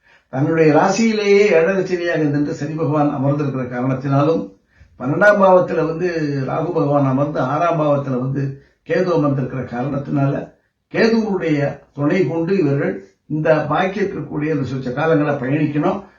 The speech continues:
பயணிச்சாங்கன்னா ஒரு அஞ்சாறு மாசம் கொஞ்சம் பொறுமையா இருந்து பயணிச்சுட்டாங்கன்னா அதுக்கப்புறம் இவங்களுக்கு வந்து இந்த குரு பகவான் கடகத்துக்கு போகும் பொழுது நிச்சயமாக ஒரு புது பொலிவுடன்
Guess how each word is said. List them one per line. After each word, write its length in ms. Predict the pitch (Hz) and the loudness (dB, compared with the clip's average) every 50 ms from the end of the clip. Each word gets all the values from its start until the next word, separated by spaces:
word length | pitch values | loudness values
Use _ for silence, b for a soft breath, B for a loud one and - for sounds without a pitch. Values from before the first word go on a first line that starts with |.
| B B | B B
பயணிச்சாங்கன்னா 540 | 147 170 208 214 - 196 185 165 170 196 190 | -2 -2 0 0 0 0 0 0 2 2 2
ஒரு 280 | 175 151 139 127 127 | 2 2 0 0 0
அஞ்சாறு 340 | 139 143 - 147 180 165 165 | 2 4 6 6 6 6 4
மாசம் 340 | 165 185 196 190 233 226 196 | 2 0 0 0 0 0 0
கொஞ்சம் 300 | 175 170 214 208 - - | -2 -2 -2 -4 -6 -6
பொறுமையா 400 | 175 165 165 165 165 190 208 196 | -6 -4 -4 -4 -2 0 2 2
இருந்து 200 | 185 165 160 170 | 2 2 0 -2
பயணிச்சுட்டாங்கன்னா 840 | 139 143 147 160 170 180 139 - - - 131 127 131 131 131 127 131 - B B B B | -4 -4 -4 -4 -4 -4 -6 -8 -6 -4 -4 -2 -2 -2 -2 -4 -4 -8 B B B B
அதுக்கப்புறம் 520 | - 120 139 147 185 180 170 - 226 240 220 | -8 -6 -2 -2 0 0 0 2 2 2 2
இவங்களுக்கு 360 | 190 170 165 165 156 139 143 | 2 2 2 0 0 0 -2
வந்து 200 | 147 143 139 151 | -4 -4 -4 -4
இந்த 120 | 139 131 117 | -4 -4 -2
குரு 140 | 143 151 - | -2 -2 0
பகவான் 440 | - 165 139 139 143 143 139 135 - | 0 0 0 0 0 -2 -4 -6 -6
கடகத்துக்கு 540 | 135 151 151 175 180 165 175 160 147 131 | -6 -4 -4 -4 -4 -4 -4 -4 -4 -4
போகும் 180 | 139 143 135 127 | -2 -2 0 0
பொழுது 240 | 131 127 123 117 113 | 0 0 -2 -4 -4
நிச்சயமாக 560 | 123 127 - - 226 226 202 190 180 160 165 | -6 -6 -6 -4 -4 -2 0 2 2 2 4
ஒரு 180 | 165 151 135 - | 2 2 2 0
புது 200 | - 175 180 190 | -4 -6 -6 -6
பொலிவுடன் 600 | - - 180 156 156 151 131 127 127 123 123 | -4 -4 -4 -2 -2 0 0 0 0 -2 -2